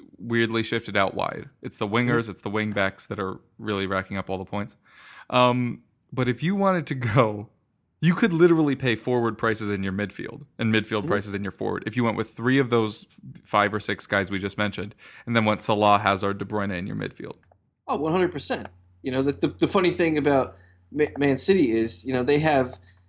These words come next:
Speaker 2: you know, they're, they're scoring. They're not, they're not actually scoring a ton of goals and blowing people out. You know, they're winning the, the three oh, two oh games. You know, they've only let up three goals the entire year, so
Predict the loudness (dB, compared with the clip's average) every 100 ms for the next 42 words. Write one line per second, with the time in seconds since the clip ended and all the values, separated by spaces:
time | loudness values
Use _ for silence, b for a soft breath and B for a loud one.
0 | _ _ 0 4 4 2 4 6 4 -2
1 | 2 4 4 0 0 0 0 -2 2 4
2 | 4 4 0 0 -6 -6 -4 0 0 0
3 | -8 -10 -4 -2 -2 2 2 2 -2 0
4 | 0 -2 -2 0 0 -4 b b b 2
5 | 6 6 6 4 2 0 0 -2 0 -6
6 | -6 -2 2 4 2 0 2 2 4 2
7 | 2 -2 -10 0 0 0 -4 B 0 2
8 | 4 4 4 4 2 2 6 6 4 -2
9 | -2 -2 -2 0 -2 0 -2 -4